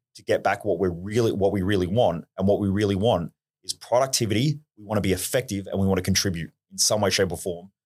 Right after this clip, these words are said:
to the economy, to society. You know, we, we, we've gotta do something with our lives. So when you understand, that's why I said about the goal-driven versus mission-driven,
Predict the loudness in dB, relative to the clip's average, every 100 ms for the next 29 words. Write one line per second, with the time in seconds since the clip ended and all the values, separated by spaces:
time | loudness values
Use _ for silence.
0 | _ -12 -4 -2 0 2 2 2 2 2
1 | 4 4 4 0 -6 _ _ _ _ -2
2 | 2 2 0 -8 -10 -12 -14 -16 -14 -2
3 | 0 2 2 2 2 2 4 4 4 2
4 | -2 _ _ _ _ _ -6 2 4 4
5 | 0 -6 _ _ _ 0 2 4 4 2
6 | 2 2 2 2 0 2 2 4 4 2
7 | 2 2 2 4 2 2 4 4 2 2
8 | 2 0 -2 -2 -4